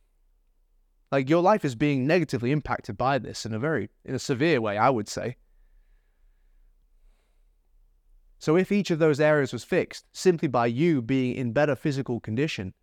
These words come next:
imagine what that would be like. Imagine if you had a passionate,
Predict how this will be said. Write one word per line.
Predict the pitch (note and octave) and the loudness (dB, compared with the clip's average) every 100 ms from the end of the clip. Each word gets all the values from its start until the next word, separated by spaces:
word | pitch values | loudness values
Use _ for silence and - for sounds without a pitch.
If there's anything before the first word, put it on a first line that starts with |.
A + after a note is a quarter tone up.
| _ _ _ | _ _ _
imagine | D3+ E3+ E3+ | 0 2 2
what | D3+ | 2
that | D3 | 2
would | D3 | 2
be | D#3 E3+ | 0 0
like. | - - | -2 -6
Imagine | C#3 D3+ - | -2 -2 0
if | D3 | -2
you | C3+ | 0
had | B2+ B2+ | 0 0
a | A#2+ A#2 _ _ _ _ - | -2 -4 _ _ _ _ -6
passionate, | D3 C3 - A#2 G2 | -6 -4 -2 -4 -4